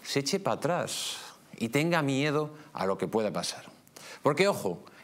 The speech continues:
creía que iba a ser un paseo militar, pero se le empieza a revelar todo el mundo. La oposición empieza a reaccionar, empieza a decir las cosas como son y la sociedad civil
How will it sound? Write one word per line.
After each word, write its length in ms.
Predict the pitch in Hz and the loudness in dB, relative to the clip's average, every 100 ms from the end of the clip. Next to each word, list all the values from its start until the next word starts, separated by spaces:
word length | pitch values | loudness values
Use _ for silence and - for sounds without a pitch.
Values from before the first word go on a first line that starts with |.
| - | 2
creía 640 | 160 165 254 247 151 220 - - - | 4 4 4 4 4 0 -6 -8 2
que 80 | |
iba 120 | 160 190 | 4 4
a 20 | |
ser 160 | 190 | 4
un 180 | 208 170 | 2 6
paseo 720 | 135 120 - 175 160 143 135 127 | 4 4 4 4 6 6 4 4
militar, 540 | 120 107 151 202 123 - - - | 2 2 4 2 2 -8 -18 2
pero 240 | 147 143 | 6 6
se 100 | 135 | 4
le 80 | 123 | 2
empieza 420 | 120 147 156 175 | 2 2 4 4
a 60 | 123 | 4
revelar 460 | 117 104 107 139 135 | 4 2 2 0 0
todo 140 | 139 | 0
el 40 | |
mundo. 400 | 151 156 110 82 - - - | 0 0 0 -2 -6 -16 -12
La 180 | - 110 | -2 2
oposición 600 | 120 135 123 117 147 202 | 4 2 2 2 4 4
empieza 420 | 240 175 196 196 202 | 4 4 2 4 4
a 40 | |
reaccionar, 680 | 196 160 185 220 160 101 - - - | 4 4 4 4 4 0 -10 -20 -4
empieza 760 | - 151 139 151 160 208 226 - - - | 2 4 4 4 6 6 6 4 -4 2
a 120 | 147 | 4
decir 340 | 151 139 185 | 4 4 4
las 200 | 202 156 | 4 4
cosas 300 | - 180 180 | 2 2 2
como 220 | 180 175 | 2 2
son 360 | 151 214 175 95 - - - - | 4 4 4 0 -6 -20 -20 -8
y 320 | - 139 196 240 | 2 4 4 4
la 120 | 180 | 4
sociedad 360 | - - 135 | 2 4 4
civil 500 | 143 185 170 190 233 | 6 4 4 4 0